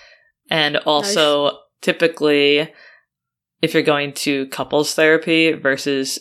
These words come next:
Speaker 1: individual therapy for a problem related to you as a couple, it takes a third fewer sessions to help,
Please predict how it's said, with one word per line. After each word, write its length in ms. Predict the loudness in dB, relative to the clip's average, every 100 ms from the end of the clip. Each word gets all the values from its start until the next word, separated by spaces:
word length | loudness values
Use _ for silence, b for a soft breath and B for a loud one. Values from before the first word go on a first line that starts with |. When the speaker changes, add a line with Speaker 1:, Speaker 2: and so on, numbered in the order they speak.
| -8
Speaker 1:
individual 580 | -6 -4 -4 0 2 2
therapy 640 | 4 4 4 4 2 2 -2
for 160 | -2
a 100 | -2
problem 540 | -2 0 0 0 -2 -4
related 560 | -6 -2 0 0 -2 -4
to 100 | -6
you 280 | -2 -2
as 140 | -2 -4
a 120 | -6
couple, 560 | -6 -6 2 2 2 B B B B _ _ _ -8
it 100 | -6
takes 300 | -2 -2 0
a 80 | -2
third 360 | 0 0 0
fewer 380 | -2 -2 0 2
sessions 680 | 0 0 -2 -4 -12 -14 -18 -20 _
to 380 | -6 -4 -4 -6 -8
help, 280 | -4 -4